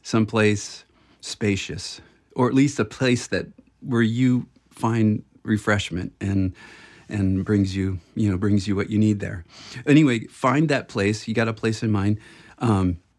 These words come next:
get a backpack or a knapsack, throw your Bible in there, your journal in there, a bottle of water, maybe a sandwich, and just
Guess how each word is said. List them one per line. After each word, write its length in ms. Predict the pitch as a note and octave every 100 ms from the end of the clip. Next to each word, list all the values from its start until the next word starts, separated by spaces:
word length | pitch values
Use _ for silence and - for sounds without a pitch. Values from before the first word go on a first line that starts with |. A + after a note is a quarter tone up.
| _ -
get 140 | A#2+
a 80 | C3
backpack 680 | B2 B2+ B2+ - A#2+ B2 A2
or 100 | F2+
a 40 |
knapsack, 880 | G#2 A#2 B2 - A#2+ A#2 A#2 - -
throw 260 | - A#2+ B2
your 180 | A2+
Bible 420 | F#2+ G#2 A#2+ B2 A#2+
in 120 | A2+
there, 240 | A2+ A#2
your 200 | A2 F#2
journal 380 | F2+ G#2+ A2+ A2+
in 120 | G#2+
there, 220 | G#2+ G#2+
a 60 | G#2
bottle 340 | G2 G#2 G#2
of 100 | G2+
water, 360 | G2 G#2 G#2+ G#2
maybe 300 | G2 G#2 G#2+
a 80 | G2
sandwich, 480 | - G2+ G#2+ G#2 - - - - _ _ _ _
and 400 | - G#2 G2+ G#2+
just 520 | - C3+ C3 - -